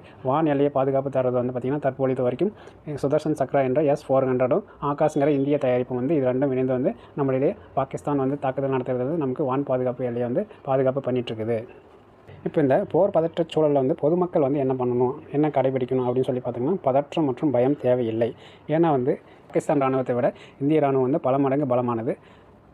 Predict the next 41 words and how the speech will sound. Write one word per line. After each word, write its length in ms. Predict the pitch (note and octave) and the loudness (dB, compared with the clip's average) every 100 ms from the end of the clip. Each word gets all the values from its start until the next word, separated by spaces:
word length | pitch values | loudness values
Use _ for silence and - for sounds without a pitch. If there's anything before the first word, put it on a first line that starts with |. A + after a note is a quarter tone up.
| - - - | -20 -20 -10
அது 140 | C#3+ D3 | -2 0
மட்டும் 220 | C#3+ C#3+ | 2 2
இல்லாம 220 | C3 C3+ | 0 0
இந்திய 220 | C#3+ C#3 | 0 2
இராணுவம் 320 | C3+ B2+ C3 B2+ | 2 2 2 0
இருக்கு, 220 | B2+ C#3+ | 0 -2
இந்திய 180 | C3+ C3+ | -2 -2
துணை 220 | B2+ C3+ | -2 0
இராணுவம் 360 | C#3+ B2+ B2 | 0 2 0
இருக்கு, 260 | A#2+ A2+ - - - - D3+ | -2 -2 -4 -6 -20 -10 -4
அஹ், 280 | C3 B2+ | 0 2
எல்லை 260 | B2 C#3 D3+ | 2 2 2
பாதுகாப்பு 460 | C#3 B2+ B2+ B2 B2 | 0 0 0 0 -2
அமைப்பு 260 | B2 B2+ | -2 -2
இருக்கு, 220 | A#2+ - | -4 -2
அதுக்கப்புறமா 500 | E3 C3 A#2+ C3 B2+ | -2 0 -4 -4 -6
வந்து 280 | D3 C3+ D3+ - - - - D#3 | -6 -6 -6 -8 -18 -18 -12 -4
மத்திய 540 | C3+ B2+ - F3 E3 | -2 -2 -2 0 0
போலீஸ் 340 | D3+ C3+ C3+ | 0 -2 -2
இருக்கு, 240 | C3 A#2+ D3 | -4 -4 0
மாநில 300 | C3 C#3 C#3 | 2 0 -2
போலீஸ் 300 | C3+ B2+ - | -2 -4 -4
இருக்கு, 200 | B2+ D3 | -6 -4
எக்ஸ் 260 | C3 - | -4 -2
சர்வீஸ்மேன் 360 | C#3+ C3+ C#3 C3 | -2 0 0 0
இருக்காங்க, 340 | A#2+ A#2+ C#3+ | 0 -2 -2
அடுத்து 220 | C3 B2+ C3 | -2 -2 0
அரசு 280 | B2 C3+ | 0 0
ஊழியர்கள் 320 | C3 B2+ B2 A#2+ | 0 2 0 -2
இருக்காங்க. 280 | A#2 C3+ | -2 -2
இப்போ 220 | C#3+ C3+ A#2+ | -2 -4 -6
இந்த 320 | B2 B2+ B2+ | -4 -2 0
இருக்கு, 360 | B2 C#3+ - | -2 -4 -4
இவங்க 180 | C#3+ C3+ | -2 0
எல்லாருமே 440 | A#2 C3 C#3+ C#3 C#3 | 0 2 2 2 -2
வந்து 220 | B2+ C#3 | -2 -2
இணைந்து 260 | B2+ C#3 | -2 -4
செயல்பட்டு 400 | C#3 B2+ B2 A#2+ | -2 -4 -4 -2
நம்மளுடைய 300 | F3 C3 B2+ | -2 0 0
வந்து 180 | B2 C3 | 0 -2
பாதுகாப்பாங்க. 680 | F3 B2 B2+ A#2+ A#2+ A#2 | 0 0 2 0 -2 -6